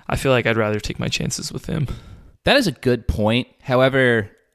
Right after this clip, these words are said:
Speaker 2: where I still say I think the Bills are a scarier opponent in the playoffs is because I think the best offensive playmaker on both those teams right now is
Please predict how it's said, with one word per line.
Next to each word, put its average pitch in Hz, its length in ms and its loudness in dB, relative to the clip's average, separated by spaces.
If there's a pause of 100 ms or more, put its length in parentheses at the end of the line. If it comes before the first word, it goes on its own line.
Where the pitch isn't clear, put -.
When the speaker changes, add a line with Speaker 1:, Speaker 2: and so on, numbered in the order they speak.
(200)
Speaker 2:
where 113 160 2
I 131 180 4
still 143 280 -2
say 107 300 -2
I 101 80 2
think 107 220 -4
the 98 80 -2
Bills 95 400 0
are 90 100 0
a 82 40 0
scarier 90 460 -2
opponent 104 560 0
in 104 120 -4
the 95 80 -4
playoffs 98 760 0 (160)
is 92 500 -2
because 90 640 -2
I 98 120 2
think 110 280 0
the 104 80 -4
best 101 420 0 (720)
offensive 104 460 2
playmaker 127 680 0 (520)
on 101 200 4
both 98 280 2
those 117 200 2
teams 123 280 0
right 117 180 2
now 123 460 0 (440)
is 110 480 0